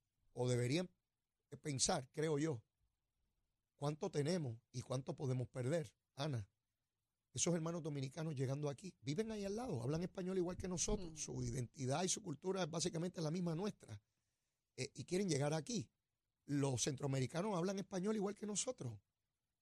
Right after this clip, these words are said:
Speaker 1: y tienen que arriesgar sus hijos cruzando un río, narcotraficantes, vendiendo sus cuerpos con la droga, el tráfico, eh, trata humana.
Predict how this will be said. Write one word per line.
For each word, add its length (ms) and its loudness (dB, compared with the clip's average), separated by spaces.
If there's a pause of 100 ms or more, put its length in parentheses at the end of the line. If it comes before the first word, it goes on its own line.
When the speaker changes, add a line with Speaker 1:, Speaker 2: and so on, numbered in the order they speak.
Speaker 1:
y 140 0
tienen 440 0 (960)
que 340 0 (460)
arriesgar 420 2
sus 260 0
hijos 380 0 (360)
cruzando 400 2
un 60 -2
río, 460 0 (800)
narcotraficantes, 1200 -2 (600)
vendiendo 400 2
sus 160 -4
cuerpos 580 -2 (160)
con 140 2
la 120 4
droga, 520 0 (580)
el 120 -6
tráfico, 840 -2 (200)
eh, 260 -18
trata 280 0
humana. 520 2